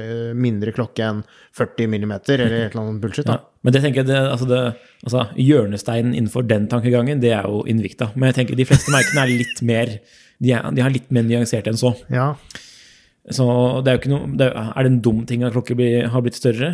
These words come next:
Speaker 2: Eh, i hvert fall fram til et par år siden. Nei, egentlig ikke. Hvem bryr seg? Altså,
Speaker 1: Nei.
Speaker 2: det finnes jo
Speaker 1: Nei,
Speaker 2: fortsatt
Speaker 1: jeg,
Speaker 2: små
Speaker 1: jeg, jeg
Speaker 2: klokker.
Speaker 1: synes jo personlig at det er en litt sånn tendens til at, eh,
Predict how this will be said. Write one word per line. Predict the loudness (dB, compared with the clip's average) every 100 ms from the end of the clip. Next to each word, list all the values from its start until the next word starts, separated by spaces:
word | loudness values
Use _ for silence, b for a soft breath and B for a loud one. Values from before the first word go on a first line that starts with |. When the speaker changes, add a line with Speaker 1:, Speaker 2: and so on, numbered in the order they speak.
| -6 -10
Speaker 2:
Eh, | -10 -6 -4 -4 -6 -8 -8 -10 -10
i | -8
hvert | -8
fall | -4 -4 -4
fram | -2 -4 0
til | 0 0
et | -2
par | -2 -2
år |
siden. | 0 0 -2 -4 _ _ -16
Nei, | -12 -10 -8
egentlig | -4 -2 -2 -2
ikke. | -2 0
Hvem | 0
bryr | 0
seg? | -2 -4
Altså, | -4 0 2
Speaker 1:
Nei. | 2 -4 b b b -4 -2 0
Speaker 2:
det | 0
finnes | 2
jo | 4
Speaker 1:
Nei, | 4
Speaker 2:
fortsatt | 6
Speaker 1:
jeg, |
Speaker 2:
små | 4
Speaker 1:
jeg, | 4
jeg | 4
Speaker 2:
klokker. | 4
Speaker 1:
synes | 4 2
jo | 0
personlig | 0 0 0
at | 0
det | 0
er | 2
en | 2 0
litt | -2 -4
sånn | -4 -2
tendens | 0 0 -2 -2
til | 0 0
at, | -2 0 0
eh, | 0